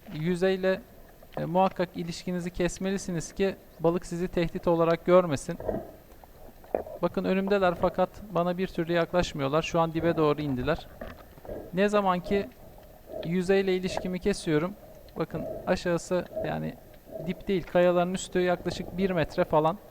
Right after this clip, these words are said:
Ben oraya yattığımda balıklar üzerime gelmeye başlayacak. Bakın az önce uzakta olan balıklar şu an beni merak ettiler. Hemen üzerime gelmeye başladılar.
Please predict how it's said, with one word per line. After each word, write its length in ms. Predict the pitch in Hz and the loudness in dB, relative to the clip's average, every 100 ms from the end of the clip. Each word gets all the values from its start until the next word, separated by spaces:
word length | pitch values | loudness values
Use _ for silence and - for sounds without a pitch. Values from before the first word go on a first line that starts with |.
| - - - - - - - - - - - - - | -20 -18 -18 -18 -16 -16 -16 -18 -18 -18 -20 -20 -2
Ben 180 | 170 180 | 0 2
oraya 340 | 190 190 185 | 4 4 2
yattığımda 600 | 190 208 - 180 160 180 196 - - - - - - - - - - - - - - - - - - - - - - - - - | 2 0 0 -2 2 6 4 4 -4 -4 -4 -6 -8 -10 -12 -10 -10 -10 -12 -14 -18 -18 -18 -18 -18 -16 -16 -16 -18 -16 -16 0
balıklar 400 | 190 175 180 180 | 0 0 -2 -2
üzerime 440 | 185 175 175 175 | -2 -2 -2 -2
gelmeye 400 | 170 160 139 135 | 0 0 0 -2
başlayacak. 540 | 131 123 - 131 156 180 - - - - - - - - - - - | -2 -2 -4 -4 -2 -4 -8 -18 -18 -18 -20 -20 -18 -16 -16 -16 -4
Bakın 240 | 170 - 160 | -4 -2 0
az 220 | 180 175 | 0 0
önce 320 | 170 170 180 - - - | -2 -2 -4 -4 -18 -8
uzakta 380 | 175 180 175 190 | 0 2 2 2
olan 280 | 180 160 143 | 4 4 2
balıklar 300 | 139 165 175 | 0 0 -2
şu 200 | - 175 | 2 2
an 140 | 175 | 2
beni 140 | 175 | -2
merak 340 | 175 175 185 165 | 0 2 0 -2
ettiler. 280 | - 170 180 | -6 -4 -2
Hemen 280 | 185 175 | -2 -2
üzerime 400 | 170 160 165 170 | -2 0 0 0
gelmeye 380 | 175 160 151 139 | 0 0 0 0
başladılar. 560 | 143 135 139 135 156 | 0 0 -2 0 0